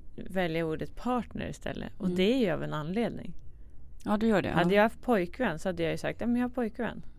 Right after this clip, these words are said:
Speaker 2: Mm.
Speaker 1: Men jag säger partner. Och det är ju för att det finns en rädsla att bli dömd.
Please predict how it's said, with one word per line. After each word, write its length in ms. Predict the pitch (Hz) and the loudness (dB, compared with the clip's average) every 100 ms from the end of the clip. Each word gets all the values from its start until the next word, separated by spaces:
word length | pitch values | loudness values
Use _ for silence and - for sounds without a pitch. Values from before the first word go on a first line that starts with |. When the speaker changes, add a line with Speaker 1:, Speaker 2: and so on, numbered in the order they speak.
| - | -8
Speaker 2:
Mm. 200 | 180 180 - - - - | -6 -6 -8 -10 -8 -8
Speaker 1:
Men 320 | - 208 202 - - - - - | -2 2 2 -2 -8 -8 -10 -4
jag 120 | 196 | -2
säger 200 | - 214 | 0 0
partner. 720 | - 269 262 - - - 180 - - - - - - - | 0 2 2 0 -6 -8 -8 -10 -8 -8 -8 -12 -14 -8
Och 100 | 190 | -2
det 100 | 202 | 4
är 200 | 233 214 | 6 6
ju 120 | 190 | 2
för 140 | 185 175 | 0 -2
att 120 | 170 | -2
det 80 | 175 | -4
finns 220 | 180 160 | -6 -6
en 80 | 180 | -2
rädsla 500 | 208 160 156 - 180 | -2 -2 -4 -4 -4
att 120 | 156 | -2
bli 100 | 180 | -4
dömd. 380 | 226 294 - | -2 -2 -4